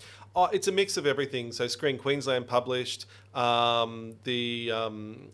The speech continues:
what was it? The, the, the Guilds of Australia came up. There was a big, um, there was a big Zoom session with, with basically the national film industry looking at, looking at, um,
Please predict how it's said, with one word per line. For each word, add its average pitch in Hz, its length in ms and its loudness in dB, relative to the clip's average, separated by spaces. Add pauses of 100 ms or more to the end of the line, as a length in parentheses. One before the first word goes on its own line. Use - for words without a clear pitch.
(100)
what 135 180 0
was 123 180 0
it? 117 300 2
The, 127 160 -2
the, 127 320 -6
the 123 120 -2
Guilds 135 360 0
of 123 80 -4
Australia 123 560 0
came 127 260 -2
up. 131 100 -4
There 123 80 -4
was 120 120 -6
a 120 40 -8
big, 135 320 -4
um, 117 380 -6 (400)
there 123 100 -4
was 117 100 -8
a 117 40 -10
big 131 180 -4
Zoom 127 280 -4
session 131 500 0
with, 117 260 -8
with 123 160 -8
basically 120 440 -6
the 113 100 -6
national 120 340 -4
film 139 280 -2
industry 135 420 -4
looking 123 320 -6
at, 120 180 -6
looking 123 300 -6
at, 120 260 -6
um, 120 360 -4